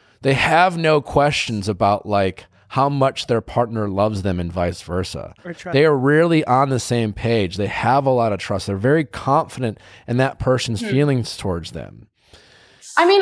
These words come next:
Speaker 3: I don't think I, I don't, I definitely am confident that, like, we both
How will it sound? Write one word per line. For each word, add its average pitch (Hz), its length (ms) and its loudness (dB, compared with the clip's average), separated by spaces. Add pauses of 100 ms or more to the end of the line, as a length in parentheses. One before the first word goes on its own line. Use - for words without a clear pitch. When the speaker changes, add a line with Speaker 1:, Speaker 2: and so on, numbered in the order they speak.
Speaker 3:
I 311 120 6
don't 440 180 4
think 403 220 0
I, 320 220 4 (200)
I 233 80 -2
don't, 294 340 -2 (600)
I 214 80 -2
definitely 277 520 2
am 226 140 -2
confident 226 560 -2
that, 208 140 2
like, 185 200 4 (100)
we 208 100 -6
both 233 220 0